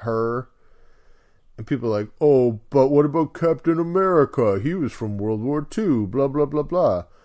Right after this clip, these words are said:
Well, now we know why. Like, that marketing makes sense. Before the Avengers, it was her, 'cause the Avengers are named after Carol,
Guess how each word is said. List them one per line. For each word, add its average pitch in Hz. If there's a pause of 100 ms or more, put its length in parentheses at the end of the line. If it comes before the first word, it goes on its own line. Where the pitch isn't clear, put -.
(320)
Well, 147
now 139
we 151
know 143
why. 117
Like, 117
that 139
marketing 135
makes 107
sense. 113
Before 117
the 120
Avengers, 113
it 104
was 101
her, 123
'cause 107
the 139
Avengers 135
are 131
named 123
after 95
Carol, 87